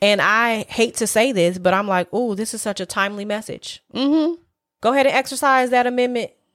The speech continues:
Speaker 1: Exercise your right to carry. 'Cause these motherfuckers don't give a damn about us. And it also made me really sad because that meant that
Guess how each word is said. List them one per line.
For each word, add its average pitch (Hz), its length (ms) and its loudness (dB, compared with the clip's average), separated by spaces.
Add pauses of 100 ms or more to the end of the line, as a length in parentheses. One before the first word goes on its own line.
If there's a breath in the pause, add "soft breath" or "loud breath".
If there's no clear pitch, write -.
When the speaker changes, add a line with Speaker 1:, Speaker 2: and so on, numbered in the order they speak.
(260)
Speaker 1:
Exercise 262 480 0
your 254 160 2
right 254 300 0 (120)
to 277 80 -6
carry. 233 420 0 (640)
'Cause 240 140 -2
these 269 120 0
motherfuckers 247 400 2
don't 226 220 0
give 214 180 -4
a 175 100 -2
damn 196 400 -2
about 254 280 2
us. 233 400 2 (440 soft breath)
And 190 160 -2
it 196 100 2
also 208 340 2
made 190 200 0
me 185 100 -6
really 175 260 -2
sad 180 400 2
because 170 580 0
that 185 260 2
meant 180 420 -2
that 151 280 0